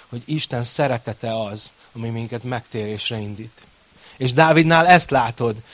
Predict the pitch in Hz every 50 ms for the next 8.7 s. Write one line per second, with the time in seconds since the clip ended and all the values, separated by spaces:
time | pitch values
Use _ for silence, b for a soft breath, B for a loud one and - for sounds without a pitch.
0 | B B B 135 127 - 180 190 185 180 175 156 135 - - 175 170 160 147 139
1 | 127 135 135 139 147 143 143 143 131 139 135 123 - 123 120 131 123 131 135 127
2 | 139 143 151 165 165 160 - - 135 - - 123 - - 160 147 139 135 131 123
3 | - - 127 117 127 127 135 147 160 170 160 B B B B B B B - 175
4 | 160 156 - - 139 127 120 120 117 123 131 127 127 123 117 117 123 127 135 139
5 | 147 143 - - 131 127 123 B B B B B - 139 135 120 120 120 117 117
6 | 110 - - - - - - - _ - 120 113 107 110 107 104 104 107 113 117
7 | - - - _ _ _ B B B B B B B B B B - 147 143 180
8 | 175 165 180 156 - 131 120 120 - 131 131 127 127 131